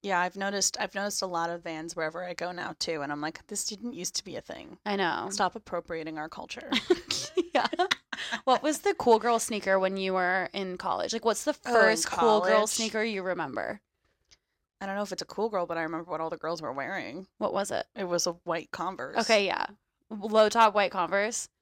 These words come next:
Speaker 1: Uh, and high. They're
Speaker 2: Okay.
Speaker 1: both.
Speaker 2: I, I
Speaker 1: I
Speaker 2: had
Speaker 1: remember a
Speaker 2: a
Speaker 1: lot of high top.
Speaker 2: Yeah. I remember white Converse, like, taking over Chapel Hill,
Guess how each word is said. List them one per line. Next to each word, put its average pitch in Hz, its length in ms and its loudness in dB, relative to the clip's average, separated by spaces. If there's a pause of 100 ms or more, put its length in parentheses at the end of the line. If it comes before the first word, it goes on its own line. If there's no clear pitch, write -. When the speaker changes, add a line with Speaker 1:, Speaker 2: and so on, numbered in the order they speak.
(320)
Speaker 1:
Uh, 208 420 2
and 285 180 0
high. 180 300 -6 (140)
They're 226 120 4
Speaker 2:
Okay. 202 220 4
Speaker 1:
both. - 240 -8 (560)
Speaker 2:
I, 233 220 10
I - 20 0 (120)
Speaker 1:
I - 40 6
Speaker 2:
had 208 160 0
Speaker 1:
remember 277 220 10
a 226 40 8
Speaker 2:
a - 20 4
Speaker 1:
lot 170 200 6
of 165 80 0
high 160 200 -2
top. 143 420 -4
Speaker 2:
Yeah. 208 400 2 (380)
I 233 120 6
remember 233 460 4
white 202 240 6
Converse, 180 520 0
like, 190 240 -2 (720)
taking 196 680 -2
over 175 500 2
Chapel 175 440 -2
Hill, 170 580 -2